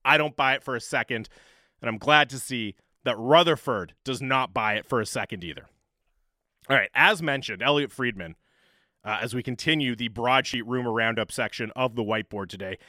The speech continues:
Elliot Friedman on the Jeff Marek Show. Is actually Matt Marchese filling in for Jeff Marek today, talking about the Canucks, talking a little bit about what they might do at the deadline, and also, of course,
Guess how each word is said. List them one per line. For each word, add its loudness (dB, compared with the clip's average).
Elliot 6
Friedman 2
on 4
the -2
Jeff 0
Marek 0
Show. -4
Is -4
actually -4
Matt 0
Marchese -4
filling -6
in -2
for 4
Jeff 0
Marek 2
today, -6
talking 4
about 4
the -12
Canucks, 0
talking 4
a -4
little 2
bit 2
about 0
what 0
they 2
might 2
do 0
at -4
the -10
deadline, 0
and 2
also, 6
of 2
course, 2